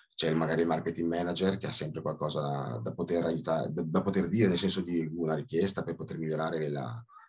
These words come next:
la, la conversion rate, c'è il, ehm, il, il, l'officer legato all'innovation, l'innovation officer, non ricordavo il nome,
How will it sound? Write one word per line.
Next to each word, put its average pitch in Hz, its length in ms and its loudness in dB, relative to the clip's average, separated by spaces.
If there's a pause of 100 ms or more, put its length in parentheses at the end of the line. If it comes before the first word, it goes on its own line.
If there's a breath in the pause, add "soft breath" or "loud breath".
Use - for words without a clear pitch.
(100)
la, 55 540 -6
la - 140 -12
conversion 82 380 0
rate, 82 480 2 (320 loud breath)
c'è 90 500 8
il, 85 220 2
ehm, 65 920 2 (120)
il, 64 520 -6 (260)
il, - 760 -12 (800)
l'officer 95 680 4 (480)
legato 90 640 2
all'innovation, 85 920 2
l'innovation 85 380 -2
officer, 80 480 -4
non 82 120 -8
ricordavo 80 360 -4
il 80 60 -2
nome, 78 300 -4